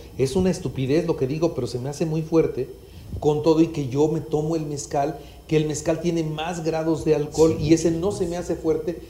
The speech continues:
Speaker 1: pero el bra-, el coñac sí.
Speaker 2: Bueno, así pasa por la parte de astringencia que
Speaker 1: Lo
Speaker 2: tiene.
Speaker 1: voy a hacer, ¿eh?
Speaker 2: Hazlo, hazlo, hazlo, hazlo.
Speaker 1: Voy a
Speaker 2: Haz la
Speaker 1: hacer la
Speaker 2: tarea,
Speaker 1: tarea.
Speaker 2: haz la tarea. Chocolate al sesenta, setenta por ciento cacao,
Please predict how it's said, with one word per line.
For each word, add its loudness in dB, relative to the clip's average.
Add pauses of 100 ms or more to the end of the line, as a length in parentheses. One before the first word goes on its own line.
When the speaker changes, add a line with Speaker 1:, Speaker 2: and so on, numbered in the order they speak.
(200)
Speaker 1:
pero 0
el -8
bra-, -8 (360)
el -6
coñac -8
sí. -6 (300)
Speaker 2:
Bueno, -4 (580)
así -6
pasa -2
por 0
la -2
parte -2
de 4
astringencia -4
que -4
Speaker 1:
Lo 4
Speaker 2:
tiene. 2
Speaker 1:
voy 8
a 8
hacer, 6
¿eh? -2
Speaker 2:
Hazlo, -2
hazlo, -6
hazlo, -8
hazlo. -10
Speaker 1:
Voy 8
a 8
Speaker 2:
Haz 4
la 6
Speaker 1:
hacer 4 (100)
la 2
Speaker 2:
tarea, 4
Speaker 1:
tarea. -6
Speaker 2:
haz -2
la -2
tarea. -6 (720)
Chocolate -2
al -6
sesenta, 0
setenta -6
por -8
ciento -8
cacao, -10